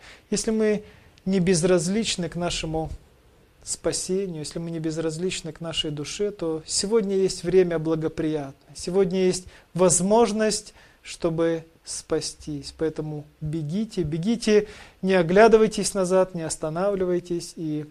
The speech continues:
постоянно растите все выше и выше. Бегите в гору, и вы будете в числе спасенных.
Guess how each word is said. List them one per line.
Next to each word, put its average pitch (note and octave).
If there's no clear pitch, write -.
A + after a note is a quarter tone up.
постоянно D#3+
растите D3+
все -
выше D#3+
и -
выше. E3+
Бегите F3
в D3+
гору, G3
и D#3
вы D#3
будете F3
в D#3
числе D3+
спасенных. C#3+